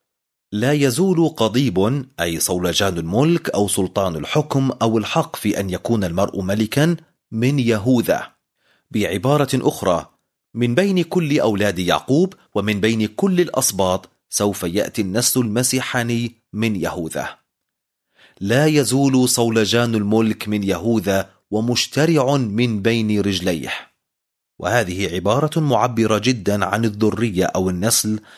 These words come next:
الذي يأتي من بين رجلي المرأة. لذا فإن الأبناء الذين سيولدون من نسل يهوذا سيحافظون على الحكم والسلطان والقدرة على سن التشريعات،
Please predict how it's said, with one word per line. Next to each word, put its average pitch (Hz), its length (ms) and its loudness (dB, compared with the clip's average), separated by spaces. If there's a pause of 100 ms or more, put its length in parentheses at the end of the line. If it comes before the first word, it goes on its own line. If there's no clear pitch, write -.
(160)
الذي 95 400 -2
يأتي 104 380 0
من 95 180 -2
بين 95 400 -2
رجلي 90 420 -2
المرأة. - 480 -2 (840)
لذا 156 220 2
فإن 151 320 0
الأبناء 127 640 0
الذين 104 480 0
سيولدون 101 840 0
من 92 220 -2
نسل 101 320 -2
يهوذا 95 560 -2 (280)
سيحافظون 151 880 0
على 127 260 2
الحكم 117 520 -4
والسلطان 95 840 0 (300)
والقدرة 123 520 2
على 113 280 2
سن 117 280 0
التشريعات، 92 800 -2